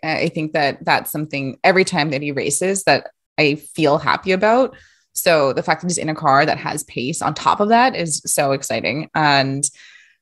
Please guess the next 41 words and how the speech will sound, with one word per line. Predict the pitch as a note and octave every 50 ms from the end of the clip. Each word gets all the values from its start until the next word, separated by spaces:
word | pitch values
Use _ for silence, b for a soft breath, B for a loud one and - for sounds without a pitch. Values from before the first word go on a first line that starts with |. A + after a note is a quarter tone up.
| _ -
we'll | E4 F#4
see | - G#4
what | A4 G#4
happens | G#4 G#4 G4+ G4 -
tomorrow. | D#4 C4+ C4 C4
I | C4
think | C4 C#4 C#4
a | E4 C#4+ A3 F#3
lot | F#3+ G#3+
of | A3+ A3
it | A#3 A3
is | A3 G#3 F#3+
just | F#3+ F#3+ - - _ -
positioning. | G#3+ F#3+ E3+ G#3 F3 - - G#3 A3+ A3+ A#3 B3
So | A#3 - F#3 F3
if | F3
he | - G3 F#3 F3 E3+
doesn't | D#3 - G3 F#3 G3+
get | G3+ G3+
a | G#3
little | G#3 G#3 G3+ G3+ G3+
too | - - A#3 A3
hot-headed, | G3+ A3+ A3 F#3+ G3 G3+ F#3+ F#3 F#3+ G3+ G#3+ A#3+ A3+ A3+ A3+ -
which | - F#3 - -
we | F3
know | F3
he | F#3 G#3 G3+
can | G3 F3 F3
be | F3
sometimes, | F3 - E3+ E3+ F3+ F3 E3+ F#3 G3+ G3+ - B B B B B B B B
um, | - F3+ F3 E3+ D#3+ D#3+ D3 -
and | - F3+ F#3 F3+ D#3+
just | F#3 F#3 F3+ - -
capitalizes | - G3 G3 G#3 A3+ A3 A3+ G#3 G#3+ G#3+ G#3 G3
on | G3+ F#3
others' | E3 F3 E3+ F3 E3+ - - - -
mistakes, | F#3 E3+ - - G3 B3 C4+ C4 - - - - - A3+ G#3+ G#3+ - - G#3 - _ _ _ _ _ _ - - - -
maybe | - - F#3+
some | - G3+ F#3+ -
safety | G#3 F#3+ - G#3+
cars, | - A#3 A#3 A#3+ B3+ B3+ A#3 A#3